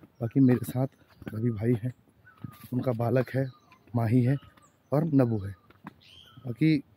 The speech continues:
गांव के लोग कुछ पीछे से आ रहे हैं, कुछ पहले पहुंच चुके हैं यहाँ और अपने साथ सभी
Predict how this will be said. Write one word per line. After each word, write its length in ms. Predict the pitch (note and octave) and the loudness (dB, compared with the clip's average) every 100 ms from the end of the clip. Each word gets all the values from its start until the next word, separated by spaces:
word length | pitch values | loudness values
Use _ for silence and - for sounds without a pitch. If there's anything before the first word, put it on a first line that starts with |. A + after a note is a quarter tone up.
| C3 | -6
गांव 300 | B2+ C3 C#3 | 0 2 2
के 200 | C3+ D#3+ D3 - _ _ _ _ C#3 | 4 4 4 -2 _ _ _ _ 2
लोग 140 | C#3+ | 2
कुछ 180 | - - | 0 -4
पीछे 240 | - - | -4 -4
से 120 | A#2+ C#3 | -2 0
आ 140 | B2+ | 2
रहे 220 | B2+ A#2 B2 | 0 0 0
हैं, 120 | C3+ | -2
कुछ 280 | C#3 - - - _ - _ - | -4 -6 -10 -18 _ -20 _ 0
पहले 220 | A#2+ A#2+ | 2 2
पहुंच 340 | - A2+ A2 - | 0 -4 -4 -6
चुके 180 | B2 | -2
हैं 160 | A#2 B2+ | 2 4
यहाँ 220 | A2+ D3+ - _ _ _ - - - _ _ C3 | 2 0 -6 _ _ _ -20 -20 -20 _ _ 0
और 220 | C3+ - - - - - | 0 0 -10 -20 -12 -4
अपने 220 | C#3 E3 | 2 2
साथ 240 | - D#3+ E3 | 4 2 2
सभी 340 | - D3+ F3+ | 2 6 6